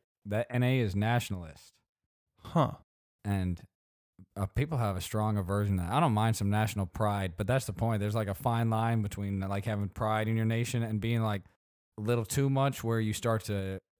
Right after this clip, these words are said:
Speaker 1: not like other nations because of it. You know what I mean?
Speaker 2: Yeah, and
Speaker 1: We
Speaker 2: not
Speaker 1: can't think we're better because we're Americans, but I support, like, you know, I'm kind of a far left-leaning dude, but I think it's wrong that a lot of people, like, especially in the far left, just despise America, like,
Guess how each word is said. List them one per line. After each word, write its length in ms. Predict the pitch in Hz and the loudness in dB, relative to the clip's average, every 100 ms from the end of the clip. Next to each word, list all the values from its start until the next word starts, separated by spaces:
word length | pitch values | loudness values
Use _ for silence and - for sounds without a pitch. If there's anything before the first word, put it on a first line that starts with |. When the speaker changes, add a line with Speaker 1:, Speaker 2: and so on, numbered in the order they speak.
| _ 98 | _ -6
Speaker 1:
not 220 | 98 92 | -6 -6
like 220 | 92 90 | -8 -8
other 160 | 95 107 | -4 0
nations 540 | 101 87 - 85 82 90 | 0 -2 -6 -10 -8 -8
because 340 | 92 98 87 | -4 -4 -4
of 100 | 85 | -8
it. 120 | 82 | -10
You 60 | 92 | -4
know 60 | 98 | -2
what 80 | |
I 60 | 98 | 0
mean? 280 | 101 104 101 | 2 2 4
Speaker 2:
Yeah, 420 | 156 151 147 143 - | 8 10 10 8 6
and 160 | 151 147 | 6 8
Speaker 1:
We 60 | |
Speaker 2:
not 80 | 147 | 6
Speaker 1:
can't 200 | - 156 | 6 4
think 200 | 147 123 | 4 0
we're 80 | 113 | 0
better 320 | 92 113 120 | 2 2 2
because 320 | 101 98 104 | 2 0 0
we're 80 | 101 | 2
Americans, 500 | 101 98 98 92 98 | 2 2 0 0 0
but 160 | 92 107 | 0 2
I 80 | 117 | 0
support, 500 | - 180 180 151 - | 0 2 4 2 0
like, 280 | 117 98 - _ _ _ _ _ - | -2 -4 -12 _ _ _ _ _ -2
you 100 | 147 | 2
know, 220 | 139 120 - _ _ - | 4 2 -2 _ _ -2
I'm 120 | 135 | 0
kind 220 | 156 147 | 2 2
of 100 | 110 | 2
a 300 | 101 98 98 - _ _ _ | 0 -2 -6 -12 _ _ _
far 300 | 120 113 110 | -2 0 0
left-leaning 600 | 107 113 - 110 104 98 | -2 -4 -2 -2 0 0
dude, 280 | 107 120 92 | -2 -2 -2
but 100 | 107 | -2
I 140 | 104 | -2
think 240 | - 175 | -2 -2
it's 100 | 139 | -2
wrong 420 | 98 110 127 147 123 | 0 2 4 2 2
that 100 | 98 | 0
a 40 | |
lot 200 | 98 104 | 0 -2
of 80 | 104 | -2
people, 340 | 110 92 101 | -4 -2 -2
like, 460 | 101 90 82 - _ _ - | -2 -4 -8 -16 _ _ -20
especially 380 | - 101 98 | -14 -12 -8
in 60 | 98 | -8
the 60 | 95 | -8
far 180 | 101 | -8
left, 160 | 98 95 | -10 -10
just 200 | 101 95 | -14 -12
despise 480 | 98 - 92 92 90 | -12 -10 -8 -6 -6
America, 480 | 92 92 92 - 92 | -4 -2 -4 -6 -8
like, 380 | 92 92 85 | -6 -6 -10